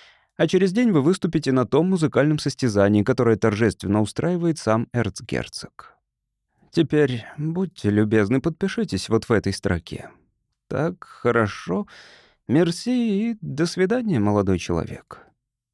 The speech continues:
"До скорого?" спросил лукаво венецианец Паганини. "Вот этого я уже не знаю", ответил сухо черт.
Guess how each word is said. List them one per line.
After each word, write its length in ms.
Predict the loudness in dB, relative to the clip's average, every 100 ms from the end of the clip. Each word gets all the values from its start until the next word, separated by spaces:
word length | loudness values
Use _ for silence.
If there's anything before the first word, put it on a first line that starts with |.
| -4
"До 360 | -2 2 2
скорого?" 560 | 0 0 0 0 -4 -8 _ _ _ -18
спросил 520 | -2 2 2 2 0
лукаво 440 | 2 0 -2 -4
венецианец 800 | -2 0 0 0 0 0 -2 -6
Паганини. 720 | -2 0 0 -2 -8 -14 -20 _ _ _ _ _ _
"Вот 500 | -6 -4 -2 -2 0
этого 380 | -2 -2 -2 0
я 280 | 2 2 2
уже 320 | 2 2 2
не 200 | 4 2
знаю", 640 | 2 0 0 -2 -6 -10 -18 _ -2
ответил 580 | 0 2 2 2 0
сухо 360 | -2 -4 -4 -6
черт. 600 | -6 -4 -4 -6 -16 -20